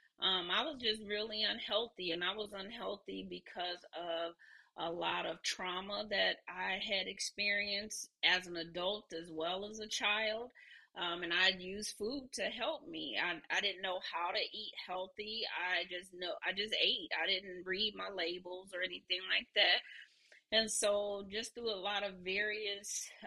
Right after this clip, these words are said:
um, interventions, um, I was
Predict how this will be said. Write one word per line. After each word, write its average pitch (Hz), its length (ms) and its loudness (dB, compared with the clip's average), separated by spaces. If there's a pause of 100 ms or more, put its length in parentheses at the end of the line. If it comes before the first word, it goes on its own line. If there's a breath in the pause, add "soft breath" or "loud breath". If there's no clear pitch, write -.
(100)
um, 175 320 -4 (180)
interventions, 190 1300 -2 (440 loud breath)
um, 175 300 -2 (140)
I 190 580 0
was 180 640 -4